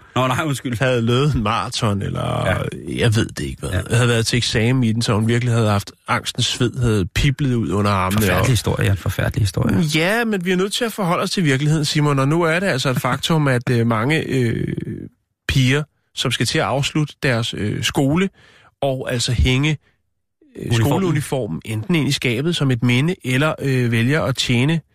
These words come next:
Speaker 2: måske lidt penge på at, at sende den videre til en lykkelig, liderlig mand et sted i Japan.
Speaker 1: Ja,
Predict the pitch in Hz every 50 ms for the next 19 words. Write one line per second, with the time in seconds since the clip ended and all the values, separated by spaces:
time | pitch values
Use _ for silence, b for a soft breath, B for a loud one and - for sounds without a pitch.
0 | _ _ _ _ _ _ _ _ _ _ _ - 131 120 - - 147 170 160 113
1 | 139 180 156 143 _ - - - 143 147 175 208 233 202 - 180 147 110 123 151
2 | 160 151 147 85 104 135 135 127 120 123 143 170 - _ _ _ - - - 156
3 | 143 135 - 143 131 139 160 165 - - 160 143 131 135 143 - 170 170 156 -
4 | _ _ _ - 143 143 156 160 156 160 135 - 156 139 135 123 127 139 151 151
5 | 131 - - - 165 147 147 135 131 117 127 131 - - - 151 147 107 104 101
6 | 104 123 135